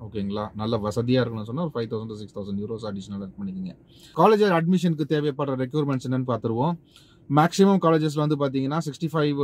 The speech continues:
பர்சன்டேஜுக்கு மேல இருக்குது அப்படின்னு சொன்னா உங்களுக்கு admission கிடைக்க chances இருக்கு. நைன்டி பர்சன்டேஜுக்கு மேல இருக்குன்னு சொன்னா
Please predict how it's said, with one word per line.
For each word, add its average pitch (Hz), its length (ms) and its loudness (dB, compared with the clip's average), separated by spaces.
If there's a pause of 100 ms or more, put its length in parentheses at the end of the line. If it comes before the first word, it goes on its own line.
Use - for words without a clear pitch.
பர்சன்டேஜுக்கு 131 540 0
மேல 135 280 2
இருக்குது 131 440 2 (260)
அப்படின்னு 123 280 0
சொன்னா 143 460 -2
உங்களுக்கு 120 340 0 (120)
admission 127 380 -2
கிடைக்க 117 340 -2
chances 113 340 -6
இருக்கு. 107 280 -2 (580)
நைன்டி 151 340 4
பர்சன்டேஜுக்கு 147 500 0
மேல 139 140 2
இருக்குன்னு 131 320 0
சொன்னா 151 220 -2